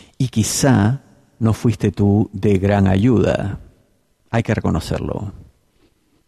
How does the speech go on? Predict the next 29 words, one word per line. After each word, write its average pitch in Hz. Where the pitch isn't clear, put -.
Puede 180
que 123
hayas 123
vivido 120
tu 151
vida 127
centrada 104
en 107
tus 120
cosas -
y 185
esperando 147
que 120
tu 123
pareja 139
hiciera 113
más 123
que -
tú. -
¿Eso -
es 175
justo? 208
¿Es 202
injusto? 208
Sí, -
pues, -
es 170
relativo, 120
¿no? 190